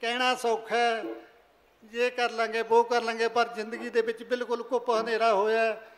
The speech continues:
ਪਰ ਸ਼ਾਇਦ ਮੈਂ ਸੋਚਦਾ ਹੁੰਦਾ ਸੀ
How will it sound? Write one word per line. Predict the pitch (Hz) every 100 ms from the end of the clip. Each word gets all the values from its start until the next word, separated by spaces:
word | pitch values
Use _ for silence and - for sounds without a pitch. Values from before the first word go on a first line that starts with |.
| -
ਪਰ | - 240
ਸ਼ਾਇਦ | - 233 240 247 214 185 - - _ _ _
ਮੈਂ | 226 247
ਸੋਚਦਾ | 214 240 240 240 247
ਹੁੰਦਾ | 214 233 233
ਸੀ | 220 254